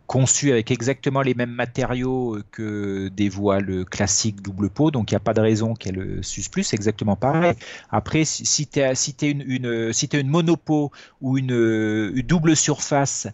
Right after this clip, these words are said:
en vingt-sept grammes au mètre carré, où l'objectif c'est la légèreté, et cetera, il faudra avoir une manière d'utiliser un peu moins bourrin, par,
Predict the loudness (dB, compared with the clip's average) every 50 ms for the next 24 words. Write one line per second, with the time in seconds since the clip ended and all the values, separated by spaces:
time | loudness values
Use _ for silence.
0 | -14 -16 -8 -4 -2 0 0 2 0 -2 -2 -2 -4 -4 -2 -2 -2 0 0 -2
1 | -2 -2 -4 -4 _ -4 -2 -2 0 0 0 0 0 0 0 0 0 0 -2 -4
2 | -4 -6 -8 -8 -8 -6 -6 -6 -4 -2 0 0 2 2 2 2 2 0 0 -2
3 | -4 -4 -6 -8 -6 -4 -2 -2 -2 -4 -8 -12 -14 _ -10 -6 -4 -2 -2 -2
4 | 0 0 0 2 2 0 0 -2 -4 -4 -2 0 0 0 0 2 0 0 -2 -2
5 | -2 0 0 0 -2 -4 -6 -12 -20 -20 -18 _ -12 -10 -6 -2 0 0 0 0
6 | 0 0 0 0 -2 -4 -8 -10 -10 -10 -8 -8 -6 -4 -2 -2 -2 -4 -6 -6
7 | -4 -2 -2 -2 -2 -2 -4 -4 -2 -2 -2 -2 0 -2 -2 -4